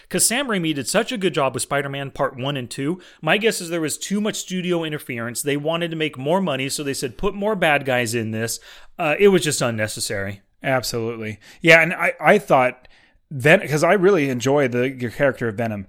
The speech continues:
Speaker 2: Um, really, really cool. I love the way he looks and everything.
Speaker 1: Yeah.
Speaker 2: Um, for some reason, I wasn't really gravitating towards Spider-Man just in the comics,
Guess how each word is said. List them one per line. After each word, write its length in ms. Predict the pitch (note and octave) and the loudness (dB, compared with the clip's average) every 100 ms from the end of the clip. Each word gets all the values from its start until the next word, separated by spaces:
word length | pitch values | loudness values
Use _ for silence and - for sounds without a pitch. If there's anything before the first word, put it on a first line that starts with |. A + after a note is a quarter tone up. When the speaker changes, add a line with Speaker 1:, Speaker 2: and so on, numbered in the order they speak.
| - - - | -18 -20 -10
Speaker 2:
Um, 480 | B2+ A#2 G#2+ G#2 B2 | -4 -2 -2 -6 -8
really, 300 | D#3+ D3 D#3 | 2 6 6
really 180 | C#3+ C3 | 4 0
cool. 300 | - C3+ C3 | 2 4 6
I 80 | B2+ | 6
love 400 | C#3 D3+ C3+ C#3+ | 8 8 6 -2
the 80 | |
way 160 | D3+ C#3 | 0 0
he 100 | B2+ | 2
looks 420 | A#2+ C#3+ C#3+ - | 4 6 4 2
and 100 | C3 | -2
everything. 600 | B2+ C#3 C3+ - C3+ B2+ - - - - | 0 2 2 0 -2 -2 -6 -20 -20 -6
Speaker 1:
Yeah. 300 | C3 A#2+ A#2+ | -2 0 0
Speaker 2:
Um, 180 | B2+ - _ - | -4 -16 _ -4
for 160 | D#3 | 0
some 200 | C#3+ F3 | 4 4
reason, 220 | E3+ D3 C#3+ | 4 4 4
I 80 | C#3 | 4
wasn't 380 | E3 D3 C#3+ - | 2 0 -2 -4
really 260 | D3+ E3 | -2 0
gravitating 520 | C3 C#3+ D3 D3 C#3+ C3+ | 2 2 2 -4 -6 -6
towards 300 | D#3 D3 - | -4 -2 -2
Spider-Man 640 | - C#3+ C3+ D3 C#3+ D3 | -2 -2 -2 -2 -2 -2
just 160 | C3 D3 | -4 -6
in 100 | C#3+ | -6
the 80 | B2+ | -2
comics, 380 | C3 C3+ C#3 | -2 -2 -6